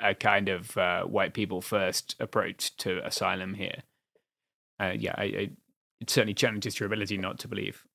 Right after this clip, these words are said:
it, it's outright racist. So I wonder, like, going forward, um, obviously people listening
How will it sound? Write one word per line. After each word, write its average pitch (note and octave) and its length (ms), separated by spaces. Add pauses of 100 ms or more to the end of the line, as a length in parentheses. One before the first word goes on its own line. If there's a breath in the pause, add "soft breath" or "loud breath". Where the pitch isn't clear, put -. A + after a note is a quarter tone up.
it, A2 160
it's G2 220
outright G#2+ 380
racist. - 600 (680)
So G3 260 (540)
I E3+ 80
wonder, G3 680
like, D3+ 640 (800 loud breath)
going F3 320
forward, C#3 680 (160)
um, G#2 240
obviously B2 440
people B2+ 320
listening G#2 640